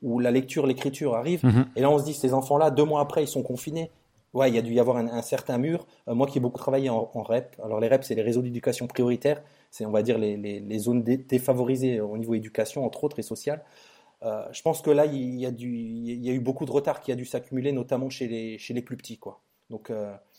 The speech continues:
Speaker 1: après, ça reste à mesurer, hein. Jean-Philippe, qui est avec nous, là, qui, qui est dans I P D U et qui est,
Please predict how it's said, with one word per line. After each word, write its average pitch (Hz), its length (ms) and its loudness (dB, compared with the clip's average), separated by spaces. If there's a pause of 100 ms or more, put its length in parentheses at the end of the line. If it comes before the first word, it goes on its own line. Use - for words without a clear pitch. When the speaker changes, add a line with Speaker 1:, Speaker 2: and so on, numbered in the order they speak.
(220)
Speaker 1:
après, 123 220 0
ça 196 100 0
reste 180 160 0
à 175 60 6
mesurer, 156 340 0
hein. 127 120 -4
Jean-Philippe, 147 420 -4
qui 135 100 -4
est 127 40 2
avec 120 200 -4
nous, 151 120 -6
là, 113 120 -2
qui, 107 240 -12
qui 120 120 -10
est - 20 -4
dans 117 140 -4
I 127 100 -8
P 131 140 -4
D 139 100 -8
U - 20 -2
et 135 80 -4
qui 117 240 -8
est, 104 220 -8